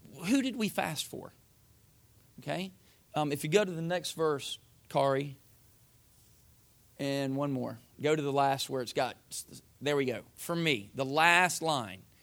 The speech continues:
"Did you really fast for me?" For me.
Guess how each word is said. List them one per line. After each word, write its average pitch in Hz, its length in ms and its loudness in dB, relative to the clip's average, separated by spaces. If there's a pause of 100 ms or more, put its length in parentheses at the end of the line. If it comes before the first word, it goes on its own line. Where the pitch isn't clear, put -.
(400)
"Did 151 220 2
you 170 100 0
really 196 380 4
fast 156 680 4
for 151 300 0
me?" 143 480 -2 (640)
For 151 260 0
me. 180 400 2